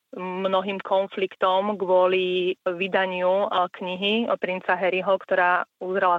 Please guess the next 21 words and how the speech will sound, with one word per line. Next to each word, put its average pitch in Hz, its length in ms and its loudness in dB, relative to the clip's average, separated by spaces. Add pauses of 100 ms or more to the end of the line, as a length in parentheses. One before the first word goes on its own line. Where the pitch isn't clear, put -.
svetlo 185 320 -4
sveta 180 320 -4
začiatkom 180 480 -6
tohto 190 320 -2
roka. 202 400 2 (560)
Princ 247 320 4
Harry 208 240 2
so 190 160 -4
svojou 202 240 2
manželkou, 202 960 2
e, - 20 0 (540)
najskôr 208 960 2
zvolili 196 480 0
taktiku 190 640 -2
vyčkávania, 180 1040 0
nakoľko 196 560 -2
neodpovedali 180 1120 0 (240)
na 180 160 0
túto 190 240 -4
pozvánku, 185 880 0
e, 214 40 2